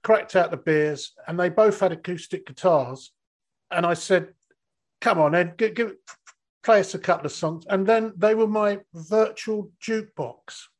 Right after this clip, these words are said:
And so I was just firing all these obscure Divine Comedy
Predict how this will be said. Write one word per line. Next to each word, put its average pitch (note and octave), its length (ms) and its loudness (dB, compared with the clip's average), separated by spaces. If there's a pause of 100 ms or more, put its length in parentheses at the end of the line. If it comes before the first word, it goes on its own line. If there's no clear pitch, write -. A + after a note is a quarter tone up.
(460)
And E3 80 -14
so F#3+ 320 4
I G3 60 4
was F#3 180 -2
just - 300 -12
firing G#3+ 540 2
all G#3+ 160 -2
these G3+ 220 -4
obscure G3+ 600 0
Divine F3+ 480 0
Comedy E3 520 -4